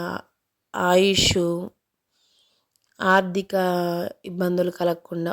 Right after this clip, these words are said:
ఒక్కొక్క పదార్థానికి మేము విన్నాను. మీకు అంటే ఇప్పుడు నేను చెప్పానంటే, ఆ, ఒక్కొక్కళ్ళు ఒక్కొక్కలాగా చెప్తూ ఉన్నారు. మీరు ఎవరినైతే వింటారో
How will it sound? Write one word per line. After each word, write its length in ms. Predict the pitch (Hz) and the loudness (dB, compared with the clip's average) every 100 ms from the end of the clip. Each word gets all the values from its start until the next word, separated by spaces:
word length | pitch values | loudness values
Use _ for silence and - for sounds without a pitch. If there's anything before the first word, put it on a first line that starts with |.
| - | -6
ఒక్కొక్క 380 | 180 196 185 | -6 -6 -4
పదార్థానికి 800 | 175 180 175 170 170 170 175 175 254 - _ _ _ _ _ _ _ _ - | -4 -4 -6 -6 -8 -8 -8 -4 -6 -6 _ _ _ _ _ _ _ _ -4
మేము 260 | 208 202 196 190 190 | 0 2 2 2 0
విన్నాను. 540 | 185 190 208 208 220 359 - - | 2 4 4 4 2 -2 -10 -12
మీకు 260 | 214 214 208 | 0 0 0
అంటే 220 | - 202 247 | -2 0 -2
ఇప్పుడు 200 | 247 208 | -2 0
నేను 220 | 208 208 | 2 2
చెప్పానంటే, 680 | 208 196 202 196 190 190 226 233 220 _ _ _ _ | 0 -2 -2 -2 -2 -2 0 0 -4 _ _ _ _
ఆ, 80 | 214 202 196 190 190 185 - _ - | -2 2 2 2 -2 -6 -14 _ -6
ఒక్కొక్కళ్ళు 480 | 175 202 196 208 220 | 0 0 4 4 4
ఒక్కొక్కలాగా 580 | 196 190 185 180 180 | 0 -4 0 0 0
చెప్తూ 360 | 185 180 - 196 185 | 0 -2 -4 -4 -2
ఉన్నారు. 440 | 175 170 165 185 269 - _ _ _ _ | -2 -4 -2 -2 -4 -10 _ _ _ _
మీరు 240 | 220 214 208 | 2 4 6
ఎవరినైతే 800 | 185 175 185 196 208 214 233 220 226 - - | 4 4 2 2 0 0 -2 0 0 -2 -8
వింటారో 520 | 214 196 190 196 214 | -6 -4 0 2 2